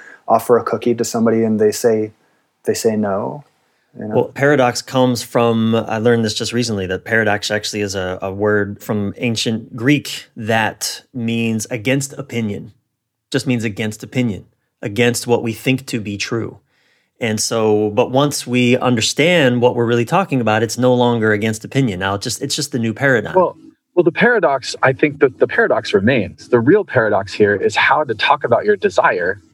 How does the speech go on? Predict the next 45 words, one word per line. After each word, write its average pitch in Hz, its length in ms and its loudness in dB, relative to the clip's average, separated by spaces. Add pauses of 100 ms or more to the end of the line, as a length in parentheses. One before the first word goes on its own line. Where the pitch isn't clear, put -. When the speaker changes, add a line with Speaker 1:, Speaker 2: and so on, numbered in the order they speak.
Speaker 3:
without 117 440 2
demanding 123 500 2
something. 92 360 -10 (120)
Speaker 2:
Yeah, 101 440 -4
Speaker 3:
Because 117 380 2
Speaker 2:
great, - 120 -14
yeah. 90 200 -14
Speaker 3:
we're 131 160 4
trained 160 360 0
that, 117 120 0
like, 120 280 2 (220)
my 120 220 2
desire 123 480 2
is 113 160 0
a, 98 260 2
is 110 140 0
a - 40 4
preamble 123 600 2
to 98 80 0
getting 107 280 2
the 101 100 0
thing 101 200 0
I 95 80 0
want, 127 380 0 (100)
Speaker 2:
Ah. - 380 -18 (120)
Speaker 3:
right? 113 260 2
Speaker 1:
And 170 140 4
women 170 220 6
are 151 100 6
trained 139 320 4
that 127 160 6
way 120 140 6
also. 110 420 2 (320)
Speaker 3:
And, 117 380 2
Speaker 2:
Totally. - 200 -14 (200)
Speaker 3:
and 127 180 0
so 127 420 2
Speaker 2:
Yeah. 107 120 -14
Speaker 3:
men 135 420 2
don't 113 320 0
know. 131 340 4
None 127 200 2
of 185 100 2
us 110 180 2
have 110 260 0